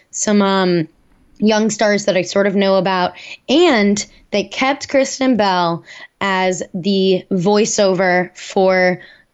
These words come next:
Gossip Girl, as we know her to be, even though in the O G, spoiler,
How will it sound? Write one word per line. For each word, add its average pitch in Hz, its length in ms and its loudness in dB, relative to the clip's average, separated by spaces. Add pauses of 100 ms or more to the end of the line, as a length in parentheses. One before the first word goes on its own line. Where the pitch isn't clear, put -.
Gossip 175 580 -2
Girl, - 420 -2 (240)
as 165 500 -4 (140)
we 190 160 -2
know 180 220 0
her 170 360 0 (140)
to 175 160 0
be, 175 400 -2 (200)
even 196 280 2
though 180 380 0 (520)
in 190 140 0
the 196 220 2
O 190 180 2
G, 185 320 0
spoiler, 202 960 0